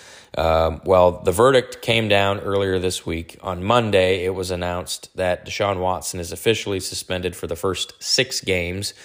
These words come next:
of the N F L season. Uh, he was not fined. Now, this is a very interesting sus-, uh, suspension. A lot of, lot of flack has been given. Of course, you remember, uh, after,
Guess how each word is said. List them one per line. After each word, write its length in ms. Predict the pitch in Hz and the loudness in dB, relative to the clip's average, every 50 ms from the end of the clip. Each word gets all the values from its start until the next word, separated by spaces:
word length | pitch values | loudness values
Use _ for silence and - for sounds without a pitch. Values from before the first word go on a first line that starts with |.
| - - - - - - - | -20 -20 -20 -20 -20 -14 -10
of 120 | 69 82 | -8 -6
the 140 | 82 85 87 | -2 -2 -2
N 80 | 87 85 | -2 -2
F 140 | 82 - 92 | -2 0 0
L 140 | 87 82 | 0 0
season. 540 | 80 - - 92 90 87 87 92 95 95 95 - - - - - - _ _ - | 0 -2 -2 -2 -2 -2 -2 -4 -4 -6 -8 -10 -16 -20 -20 -20 -20 _ _ -10
Uh, 120 | - 76 | -8 -8
he 120 | 80 85 90 | -6 -4 0
was 260 | 90 92 98 90 87 | 4 4 4 4 4
not 360 | 90 95 104 104 101 92 - | 2 0 2 2 0 -2 -6
fined. 600 | - - - 104 98 90 85 85 85 87 92 92 - - - - - - - - - - - - - - - - - _ _ _ _ _ - | -6 -2 2 2 4 4 2 0 0 -2 -4 -6 -8 -12 -20 -20 -20 -20 -20 -20 -20 -20 -20 -20 -20 -20 -20 -20 -20 _ _ _ _ _ 0
Now, 260 | 98 98 95 92 92 | 2 2 2 2 2
this 220 | 104 127 127 - | 2 2 2 2
is 120 | 117 104 101 | 2 0 2
a 40 | |
very 240 | 95 104 104 95 95 | 4 6 6 6 6
interesting 400 | 98 98 - - 95 - 90 87 | 4 0 -2 -4 -6 -6 -6 -6
sus-, 320 | 85 82 80 - - - - | -4 -4 -4 -4 -4 -4 -2
uh, 240 | - 101 92 87 | 0 2 2 2
suspension. 600 | 82 - - 87 - - 98 92 90 - 104 98 92 | 0 -2 -4 -4 -2 -2 -2 -2 -2 -2 -4 -4 -4
A 40 | 95 | -2
lot 220 | 98 101 107 104 | 0 2 2 2
of, 240 | 101 90 90 - - - | 2 0 -4 -6 -6 0
lot 200 | 110 110 110 101 | 2 2 2 2
of 80 | 92 | 0
flack 380 | - - 104 104 104 101 101 - | 0 2 4 4 4 4 2 0
has 140 | 101 95 95 | -2 -4 -4
been 240 | 95 95 95 92 | -4 -6 -6 -4
given. 360 | 90 101 101 98 101 98 98 95 | -2 0 0 0 0 -2 -2 -4
Of 60 | 92 | -6
course, 520 | - - 98 92 92 - - - - - - - | -2 0 0 0 0 -2 -6 -8 -8 -10 -14 -16
you 140 | - 92 90 | -12 -10 -8
remember, 680 | 90 90 98 98 98 95 92 92 92 90 90 85 82 _ _ _ _ _ _ _ _ _ _ _ _ _ _ - - - | -6 -4 -4 -4 -2 -2 0 0 0 0 -2 -4 -8 _ _ _ _ _ _ _ _ _ _ _ _ _ _ -12 -12 -10
uh, 60 | - | -10
after, 880 | 82 82 85 - 98 98 95 - - 95 90 90 87 87 85 85 - | -8 -8 -4 0 0 0 0 0 -2 -4 -2 -2 -2 -4 -6 -8 -10